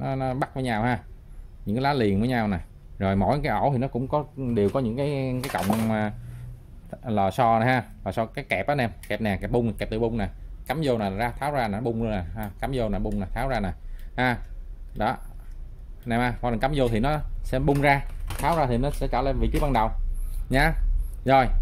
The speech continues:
ổ này là bốn ổ tám ngàn oát, giá có chín chục ngàn thôi anh em, chín chục ngàn, chín chục ngàn cho ổ này nha. Xài thì chúng ta lấy cái này ra ha, anh em cắm dây điện vô, ok ha, đó. Rồi, chín chục K. Kế tiếp nữa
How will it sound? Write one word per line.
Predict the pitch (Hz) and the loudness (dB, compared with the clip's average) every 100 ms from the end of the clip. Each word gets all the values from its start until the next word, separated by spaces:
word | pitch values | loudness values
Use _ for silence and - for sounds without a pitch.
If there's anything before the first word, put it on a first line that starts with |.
| - - | 4 4
ổ | 123 | 4
này | 175 139 | 6 6
là | 120 | 6
bốn | 135 175 185 | 8 8 8
ổ | 113 156 | 6 4
tám | - 151 190 | 4 2 4
ngàn | 160 113 | 2 4
oát, | 127 175 - - | 4 4 0 -2
giá | 127 139 165 | 2 2 4
có | 160 | 4
chín | 165 175 | 4 4
chục | - | 2
ngàn | 120 98 | 2 2
thôi | 110 | 2
anh | 123 | 2
em, | 110 - - - - - - - - | 0 -4 -6 -6 -6 -6 -8 -12 0
chín | 196 | 0
chục | 196 123 | 2 0
ngàn, | 131 123 110 - - - | 2 2 2 2 4 4
chín | 170 190 | 4 2
chục | - | 0
ngàn | 117 110 | 0 2
cho | 127 | 2
ổ | 117 | 4
này | 123 | 4
nha. | 127 127 - - - - - | 2 0 -2 -16 -14 -14 -12
Xài | - 104 113 | -4 0 0
thì | 113 | 0
chúng | 131 | 2
ta | |
lấy | 135 | 0
cái | 160 | 0
này | 123 | 0
ra | 113 123 - - - | 0 0 -2 -4 -2
ha, | 135 | 0
anh | 127 | 0
em | 123 | 0
cắm | 135 | 0
dây | 156 | 0
điện | 101 107 | 0 2
vô, | 120 117 - - - - - | 2 0 -6 -18 -18 -16 -8
ok | 117 110 | -6 -2
ha, | 123 123 131 - - - | 2 2 0 -2 -14 -10
đó. | 110 113 - - - | -8 -8 -8 -8 0
Rồi, | 113 98 - - - - | 2 0 -4 -14 -12 -4
chín | 160 | -2
chục | 175 - | -2 0
K. | 123 120 - - - - - - - - - - - - | 0 0 -6 -16 -16 -16 -14 -14 -10 -10 -10 -16 -18 0
Kế | 185 | 2
tiếp | 185 240 | 4 4
nữa | 160 135 196 | 6 6 4